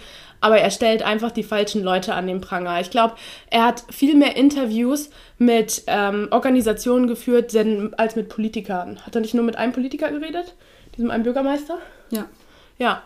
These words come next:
Speaker 1: genau. Und das war dann kurzes Interview, kurz vergessen. So, ich weiß ja noch nicht mal, <laughs> wer von welcher Stadt der Bürgermeister war, aber ich weiß schon noch, welche Organisation er da interviewt hat.
Speaker 2: Ja.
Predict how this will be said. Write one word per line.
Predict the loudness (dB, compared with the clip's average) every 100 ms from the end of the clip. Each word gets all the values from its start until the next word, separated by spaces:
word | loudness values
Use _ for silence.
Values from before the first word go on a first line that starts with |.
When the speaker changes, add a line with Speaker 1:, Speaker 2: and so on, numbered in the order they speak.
| -8
Speaker 1:
genau. | 0 2 2 0
Und | -2
das | -4 -2
war | 0
dann | 2 0 -6 -20 _ _ _ _ -20 _ _
kurzes | -2 0 0 0
Interview, | 0 2 2 2 0
kurz | -2 -2 -2 -2
vergessen. | -4 -2 -2 -4 -8 -10 _ _ _
So, | -4 -4 -4 -12 -16
ich | 2
weiß | 4 4
ja |
noch | 4
nicht | 4 2
mal, | 0
<laughs> |
wer | 2 2
von | 6 6
welcher | 6 4
Stadt | 2 0 0
der |
Bürgermeister | -4 -2 -2 -2 -4 -4 2
war, | 2
aber | 4
ich | 2
weiß | 2 2
schon | 4
noch, | 4 4
welche | 0 0
Organisation | 0 0 0 -2 -2 -2 0
er | 0
da | -2
interviewt | -2 -6 -8 -8
hat. | -8 -10 -12
Speaker 2:
Ja. | -10